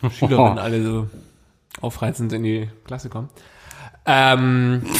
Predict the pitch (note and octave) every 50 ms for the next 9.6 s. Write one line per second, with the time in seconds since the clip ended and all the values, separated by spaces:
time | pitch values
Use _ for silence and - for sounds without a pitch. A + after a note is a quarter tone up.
0 | - - D#3+ D3+ - - - - - - - - A2 G2+ - - A2+ - - -
1 | - F#2+ G2 F#2+ - - - - D2+ C2+ C#2 D2 E2 C2 D2+ - - G#2+ - -
2 | - - - - - - G1+ - - - G1+ - - - - - C#3 C#3 C#3 -
3 | - G#2+ A2+ A2 G#2+ A2 A2 - A2 - - - - - C#3+ C#3 C#3 C3+ - -
4 | - D#3 D3 C#3 A#2+ A#2+ B2 - - - - - - - - - - - - -
5 | - - - _ _ _ _ _ _ _ - - - - - G2 G2 A#2 D3+ -
6 | - - G#3+ G3 - G3+ - A3 G#3+ G3 - - - - - - - D3 D3+ E3
7 | D#3 C3+ C3 B2+ - - C#3 - - - - - - - - _ _ - G#2+ G#2
8 | G#2 G#2 C3 D#3+ D#3 - - - A#3+ C#4 C#4 E4+ E4+ D#4+ - F#4 F#4 F4 - -
9 | - - - - - D#3+ F#3+ A#3+ - - -